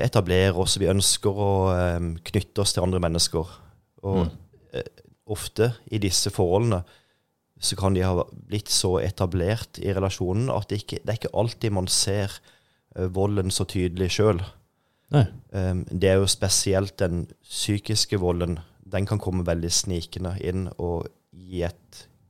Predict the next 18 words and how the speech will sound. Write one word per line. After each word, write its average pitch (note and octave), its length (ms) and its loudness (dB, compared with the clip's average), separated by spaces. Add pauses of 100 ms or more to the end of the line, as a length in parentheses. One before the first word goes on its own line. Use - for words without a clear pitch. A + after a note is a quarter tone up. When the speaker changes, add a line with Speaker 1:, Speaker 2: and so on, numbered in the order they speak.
(420)
Speaker 1:
eh, E2+ 100 -6
ta E2 200 -2
et D2 120 -6
grep G2+ 380 2
over E2+ 260 2
den D#2+ 120 -2
utsatte. D#2 560 -4 (680)
Speaker 2:
Ja. G2 280 4
Speaker 1:
Eh, F2+ 260 -4 (100)
og F#2+ 100 2
det G2+ 80 4
er F#2+ 140 2
vanskelig G2+ 320 -2
å - 20 0
se F2+ 220 0
det E2+ 100 -4
selv F#2+ 260 -2
ofte. F2+ 320 -8